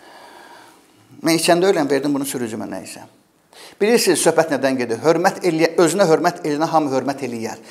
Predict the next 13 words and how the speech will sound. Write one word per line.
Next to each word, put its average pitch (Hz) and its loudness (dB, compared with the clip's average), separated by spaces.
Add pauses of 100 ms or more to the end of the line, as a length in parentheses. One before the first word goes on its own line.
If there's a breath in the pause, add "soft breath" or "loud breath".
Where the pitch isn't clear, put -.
(120 loud breath)
İndi 214 0
mən 202 4
sual 160 2
verirəm. 117 -4
Bizim 202 0
o - -
deputatlar 147 -2
var 104 -4
idi, 123 -14
bir 151 -4
çox 135 -10
deputatlarımız 117 -10 (240 loud breath)
ağzı 156 2